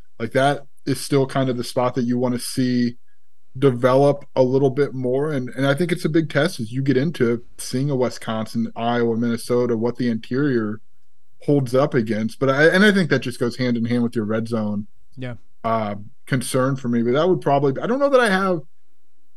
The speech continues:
Speaker 1: do you have concerns defensively? I mean, look, we should also say, Jeremy, like, broadly, if you're gonna make a third, it's just depth,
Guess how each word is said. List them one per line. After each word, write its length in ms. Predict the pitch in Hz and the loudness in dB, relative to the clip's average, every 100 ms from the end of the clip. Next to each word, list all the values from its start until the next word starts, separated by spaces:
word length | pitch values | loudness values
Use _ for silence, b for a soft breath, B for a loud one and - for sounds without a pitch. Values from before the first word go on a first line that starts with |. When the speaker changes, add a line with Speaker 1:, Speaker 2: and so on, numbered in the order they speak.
| - - | -14 2
Speaker 1:
do 60 | 190 | 6
you 120 | 247 | 8
have 300 | 143 165 285 | 6 4 2
concerns 500 | 349 - 170 254 175 | 0 2 4 4 2
defensively? 720 | 143 214 190 214 226 240 233 - | 2 4 2 2 0 0 0 2
I 60 | 190 | 6
mean, 140 | 214 | 6
look, 260 | 208 220 220 | 6 6 8
we 140 | 202 233 | 6 8
should 140 | 226 | 8
also 180 | 208 180 | 8 4
say, 160 | 180 | 2
Jeremy, 240 | 147 160 151 | 2 4 2
like, 160 | 120 | 0
broadly, 640 | 104 131 127 156 175 175 185 - - - - - - | -2 0 2 2 2 0 -2 -12 -14 -14 -14 -14 -6
if 160 | 147 135 | -4 2
you're 120 | 151 | 2
gonna 140 | 156 147 | 4 2
make 180 | 147 | 2
a 60 | 135 | 2
third, 300 | - 135 135 | 0 0 0
it's 100 | 123 | -2
just 220 | 131 - 110 - | -6 -8 -12 -4
depth, 360 | 131 127 - | 2 2 0